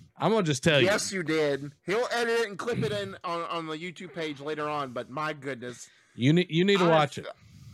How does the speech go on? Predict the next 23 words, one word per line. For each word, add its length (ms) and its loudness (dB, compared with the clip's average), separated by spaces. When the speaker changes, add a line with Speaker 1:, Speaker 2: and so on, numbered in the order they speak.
Speaker 1:
You 100 -2
need 120 2
to 100 2
watch 260 2
Speaker 2:
I, 60 -2
Speaker 1:
it. 280 -4
Speaker 2:
I 200 -2
activated 580 -4
his 240 -6
ultimate 400 -6
trap 300 -8
card, 420 -6
beca-, 160 -12
and 160 -2
Speaker 1:
Yeah. 180 4
Speaker 2:
I 20 -4
knew 260 -8
it 80 -14
too. 440 -4
I 140 -4
knew 320 -4
it. 100 -8
Speaker 1:
Yep. 280 0